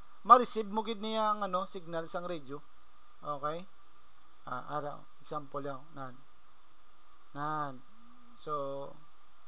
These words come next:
here are some example. Kung ikaw,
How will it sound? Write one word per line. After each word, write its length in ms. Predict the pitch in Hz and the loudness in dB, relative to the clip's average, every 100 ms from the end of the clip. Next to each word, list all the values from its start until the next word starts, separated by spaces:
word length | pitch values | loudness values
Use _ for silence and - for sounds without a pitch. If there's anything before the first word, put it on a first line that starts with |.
| - - - | -6 -6 -4
here 160 | 160 | -4
are 160 | 143 156 | -2 -2
some 240 | 156 160 | -2 -4
example. 480 | 156 170 139 139 135 - - - - - - - - - - - - - - - - - - - - - - - - - - - - - | 0 -2 -2 -4 -6 -6 -6 -6 -6 -6 -6 -6 -6 -6 -6 -6 -6 -6 -6 -6 -6 -6 -6 -6 -6 -6 -6 -8 -8 -8 -8 -6 -6 0
Kung 160 | 190 202 | 2 4
ikaw, 260 | 196 190 | 6 6